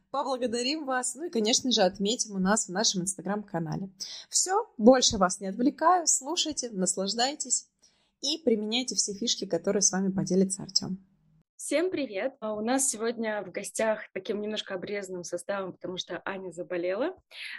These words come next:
Speaker 2: но тем не менее мы решили, что мы не сдаёмся, мы всё равно запишем этот крутейший подкаст с Артёмом. И сегодня у нас в гостях Артём Азевич, человек-трекер. Я для себя вот так его описала.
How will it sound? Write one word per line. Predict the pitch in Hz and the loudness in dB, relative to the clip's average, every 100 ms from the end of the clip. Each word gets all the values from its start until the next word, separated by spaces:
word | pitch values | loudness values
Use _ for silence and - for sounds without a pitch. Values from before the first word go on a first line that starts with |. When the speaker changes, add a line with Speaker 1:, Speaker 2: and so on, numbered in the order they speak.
| - | -8
Speaker 2:
но | 208 | -6
тем | - 175 170 | -6 -4 -4
не | 175 | -4
менее | 202 254 247 | 0 0 0
мы | 190 | -2
решили, | 180 - 190 170 | -4 -4 -4 -4
что | - | -4
мы | 180 214 | -6 -6
не | 208 | -6
сдаёмся, | 185 185 170 190 233 220 | 0 2 2 0 -4 -6
мы | 196 | -8
всё | - | -6
равно | 196 196 208 | -6 -6 -6
запишем | 180 185 185 175 180 | -6 -4 -4 -4 -6
этот | 180 | -6
крутейший | - - 202 190 202 | -10 -14 -8 -8 -6
подкаст | 175 - 180 175 | -10 -2 -2 -2
с | 175 | -8
Артёмом. | - 170 165 220 330 _ - | -8 -4 -2 -2 -4 _ -4
И | - | -2
сегодня | 269 254 254 | 4 4 4
у | 233 | 0
нас | - | -2
в | |
гостях | 233 320 320 | -4 -4 -4
Артём | 240 247 233 | -4 -2 -2
Азевич, | 226 180 180 - _ - | -2 -2 -4 -10 _ -12
человек-трекер. | - 226 277 - - 170 - - _ _ | -2 4 4 4 -2 -2 -6 -18 _ _
Я | 214 254 | 6 6
для | 208 220 | 4 -6
себя | - 214 330 | 0 4 4
вот | 247 - | 2 -4
так | 233 233 | -4 -4
его | 196 196 | -4 -2
описала. | 196 185 - 294 359 - | -2 -4 -2 -2 -2 -6